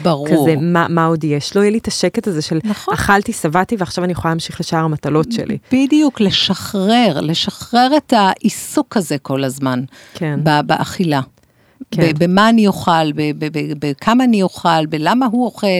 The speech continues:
Speaker 1: למה אני אוכלת דווקא את זה. פשוט ל-, להיות שלמים עם זה. וכל עוד זה באמת מאוזן, זה בסדר.
Speaker 2: ו-,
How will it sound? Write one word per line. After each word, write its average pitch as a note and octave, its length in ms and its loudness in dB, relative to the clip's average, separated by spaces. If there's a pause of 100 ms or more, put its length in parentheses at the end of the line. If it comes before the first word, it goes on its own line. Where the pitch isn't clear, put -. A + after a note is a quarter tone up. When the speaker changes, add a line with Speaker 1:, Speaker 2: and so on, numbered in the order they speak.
(500)
Speaker 1:
למה A3 240 4
אני D#4+ 120 2
אוכלת C#4 340 0
דווקא G#3 420 2
את F3 100 -4
זה. E3 320 0 (680)
פשוט - 300 -4
ל-, C4+ 40 2 (400)
להיות G3+ 320 0
שלמים G3+ 500 0
עם G#3 160 2
זה. C#3+ 220 -4 (600)
וכל F#4+ 320 2
עוד F#4 100 2
זה D#4 80 2
באמת B3+ 360 2
מאוזן, G#3+ 540 0 (840)
זה F#3 140 -4
בסדר. - 460 -8 (760)
Speaker 2:
ו-, F3+ 320 0